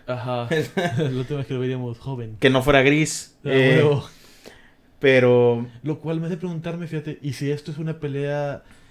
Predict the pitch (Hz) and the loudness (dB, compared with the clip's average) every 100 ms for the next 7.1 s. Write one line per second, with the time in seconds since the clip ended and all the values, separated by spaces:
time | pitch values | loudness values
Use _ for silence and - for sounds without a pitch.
0 | - - - - - - 147 147 156 151 | -20 -20 -20 -20 -20 -10 -4 -2 -2 -4
1 | 151 147 127 143 143 123 127 120 - 143 | -8 -6 -6 -6 -6 -6 -6 -6 -6 -6
2 | 127 117 117 113 127 113 135 123 101 98 | -6 -8 -10 -8 -8 -8 -6 -6 -6 -10
3 | - _ _ _ _ _ - 127 120 127 | -12 _ _ _ _ _ -8 -6 -4 -2
4 | 139 131 127 123 117 113 131 139 - - | -2 -6 -6 -6 -4 -4 -2 -4 -6 -16
5 | 113 113 127 127 123 120 - 113 113 120 | -14 -8 -6 -6 -8 -10 -10 -12 -8 -8
6 | 123 117 117 110 110 117 - 139 127 104 | -8 -8 -8 -8 -6 -8 -8 -8 -8 -8
7 | 98 | -10